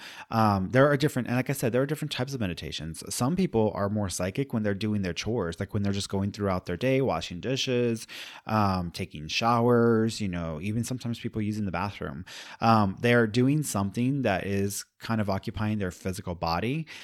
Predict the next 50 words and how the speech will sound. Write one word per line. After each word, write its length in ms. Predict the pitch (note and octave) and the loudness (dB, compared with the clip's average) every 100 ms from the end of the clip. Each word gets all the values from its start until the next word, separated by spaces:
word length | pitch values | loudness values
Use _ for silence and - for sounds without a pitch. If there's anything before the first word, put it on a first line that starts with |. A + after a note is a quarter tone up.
| - - | -16 -2
and 360 | A#2 A2 G#2 G#2 | 2 2 2 0
their 180 | G#2+ | 0
mind 640 | G#2 G2 F#2+ F#2+ G2 G2+ - | 2 2 0 0 -2 -4 -6
is 640 | F2+ F#2 F2+ F2+ - - - - - | -4 -2 -2 -4 -8 -14 -18 -18 -8
basically 460 | G2+ G2+ F#2+ G#2+ G2 | -2 0 0 -4 -4
having 280 | F#2+ F#2 F#2 | -2 -2 -2
the 140 | F2+ | -4
ability 800 | E2+ F#2+ G#2 G2 - F2 E2 E2+ | -4 -2 -2 -2 -6 -6 -6 -8
to 640 | - - F#2 F2 E2+ D#2+ E2+ | -8 -6 -4 -4 -6 -8 -8
just 180 | F#2 - | -8 -6
wander 480 | E2+ F#2+ A#2+ E2 D#2 | -4 -4 -2 -4 -4
and 260 | F2 F#2 | -6 -6
do 140 | F2+ F2 | -4 -4
whatever. 520 | F2+ E2+ G#2 D#2 E2+ | -2 -4 -4 -6 -6
You 100 | F#2 | -4
don't 200 | G#2 - | -4 -4
have 240 | G#2+ A2 - | -2 -2 -2
to 80 | A2 | -4
think 180 | G2+ | -4
about 180 | F#2 F2 | -4 -2
anything 280 | F2 F2 E2+ | -2 -4 -6
specific. 520 | - E2+ F2+ D#2+ D2+ | -6 -8 -8 -10 -8
When 120 | G#2 | -4
you're 120 | G#2+ G#2 | 0 0
at 120 | F#2 | 2
work, 300 | C#3 F3+ - - - | 2 2 -2 -14 -6
you 80 | C3 | 0
probably 240 | B2+ C3 | 2 2
have 100 | B2 | 0
to 80 | A2+ | -4
think 160 | G#2 F#2 | -6 -6
about 200 | E2+ - | -6 -6
work 200 | E2+ D#2+ | -6 -6
stuff. 400 | - - - - - - - | -10 -10 -12 -16 -18 -18 -4
When 140 | A2 | 0
you're 100 | G2+ | 2
dealing 320 | F#2+ G#2 G#2 G2 | 4 2 2 0
with 140 | F2+ | -2
people, 420 | - F3 F#3+ F3+ | -2 2 4 2
you 120 | - G2+ | 0 -2
probably 240 | A2 A2+ | 0 0
have 160 | G#2+ G2+ | 0 -2
to 80 | |
think 220 | G#2+ G2 G2+ | -6 -6 -2
about 180 | A2+ | 0
<laughs> 100 | A2 | 2
dealing 260 | G2 G#2 G2+ | 2 2 2
with 140 | F#2 | 0
those 220 | F2 F2+ F#2+ | -2 -4 -2
individuals. 720 | F2 F#2+ B2+ - - - | -2 -2 -2 -4 -10 -10